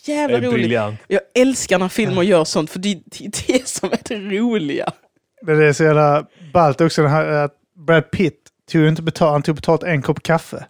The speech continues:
Speaker 1: Ja.
Speaker 2: Mm.
Speaker 3: för den rollen, liksom. Och det var bara att de ville ha någon som var riktigt snygg och känd för att göra den rollen. Och då frågar han honom då, han bara, "Ja, men klart jag är med", liksom.
Speaker 2: Ja, ja.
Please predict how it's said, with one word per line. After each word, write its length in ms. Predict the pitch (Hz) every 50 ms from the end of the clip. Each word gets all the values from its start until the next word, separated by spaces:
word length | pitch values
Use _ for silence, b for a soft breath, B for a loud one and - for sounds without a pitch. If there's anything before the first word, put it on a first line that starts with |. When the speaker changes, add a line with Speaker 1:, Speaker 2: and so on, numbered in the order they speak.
| _ _
Speaker 1:
Ja. 100 | - 160
Speaker 2:
Mm. 360 | 160 151 156 123 113 107 101
Speaker 3:
för 100 | - 165
den 220 | 151 147 147 147 147
rollen, 320 | 151 151 139 131 139 139
liksom. 420 | 139 143 135 - 156 147 143 160 165
Och 100 | 165 156
det 60 | 160 165
var 160 | 165 165 160
bara 160 | 151 175 175
att 60 | 165 -
de 100 | 160 156
ville 160 | 156 151 143
ha 180 | 131 170 160
någon 120 | 147 147 135
som 140 | - 151 143
var 80 | 135
riktigt 260 | 143 147 143 139 -
snygg 680 | - - - - - - 175 165 147 135 131 127 - 123 b b b b 117
och 80 | 147
känd 640 | 123 - - - - 185 156 131 127 131 131 147 135 - B B B B B B B B B B
för 100 | - 175
att 60 | 175 180
göra 360 | 175 185 196 190 180 175 170
den 200 | 180 180 165 165
rollen. 500 | 180 185 170 147 143 143 139 139 139 156
Och 100 | 170 170
då 80 | 160 147
frågar 420 | - - 165 165 160 160 160 160
han 160 | 160 160 156
honom 340 | 151 151 160 160 156 147 143
då, 120 | 151 147 135
han 140 | 127 131
bara, 120 | 131 127 117
"Ja, 220 | 120 127 123 120
men 160 | 117 120 110 - _ _ _ _
klart 220 | - 135 120 - 139
jag 80 | 135
är 40 | 123
med", 220 | 131 127 117 113
liksom. 220 | 127 120 - 123 123
Speaker 2:
Ja, 60 | 123
ja. 160 | 120 104 98